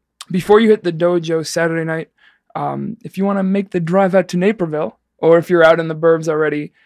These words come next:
uh, we're doing the first of the, the Ergo tour dates. Uh, Ergo amplifying the Chicago Renaissance at North Central College in Naperville. It's gonna be the two of us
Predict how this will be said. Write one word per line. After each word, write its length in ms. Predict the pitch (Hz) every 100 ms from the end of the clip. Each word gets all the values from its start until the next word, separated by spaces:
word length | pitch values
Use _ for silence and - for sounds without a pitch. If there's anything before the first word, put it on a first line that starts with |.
| _ -
uh, 100 | 156
we're 80 | 160
doing 200 | 170 165
the 80 | 160
first 360 | - 165 156
of 100 | 147
the, 300 | 156 151 156 -
the 160 | -
Ergo 200 | 156 160
tour 300 | 151 - 165
dates. 460 | 156 156 151 - - _ _ _ -
Uh, 220 | 76 73 -
Ergo 260 | 165 160 147
amplifying 440 | 156 156 160 156
the 40 | 151
Chicago 380 | - 165 160
Renaissance 760 | 156 180 180 180 170 160 - - _ _ _ -
at 280 | 151 147 -
North 240 | 165 170
Central 280 | - 165 160
College 320 | 160 156 151
in 60 | 151
Naperville. 440 | 156 156 151 147
It's 120 | 151
gonna 100 | 165
be 60 | 156
the 80 | 151
two 160 | -
of 100 | 180
us 400 | 180 175 - -